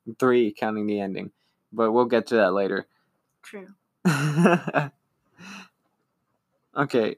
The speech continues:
Speaker 1: um, after she talks about, uh, to her, well, okay, she's talking to her friend, right?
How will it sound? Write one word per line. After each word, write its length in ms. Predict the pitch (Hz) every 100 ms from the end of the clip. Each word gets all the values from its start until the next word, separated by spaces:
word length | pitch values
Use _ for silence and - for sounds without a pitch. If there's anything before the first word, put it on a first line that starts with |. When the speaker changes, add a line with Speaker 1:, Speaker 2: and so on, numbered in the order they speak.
| _ -
Speaker 1:
um, 500 | 131 131 127 120 - _ _ _ -
after 400 | 135 160 175 165
she 160 | 160 139
talks 320 | 139 135 -
about, 300 | 110 113 -
uh, 460 | 120 127 117 113 95 - -
to 100 | - 127
her, 500 | 127 113 104 92 - _ _
well, 240 | 135 127 - _ -
okay, 200 | 131 107
she's 180 | - 147
talking 260 | 180 208 208
to 60 |
her 80 | 160
friend, 340 | - 135 113 104
right? 280 | 107 107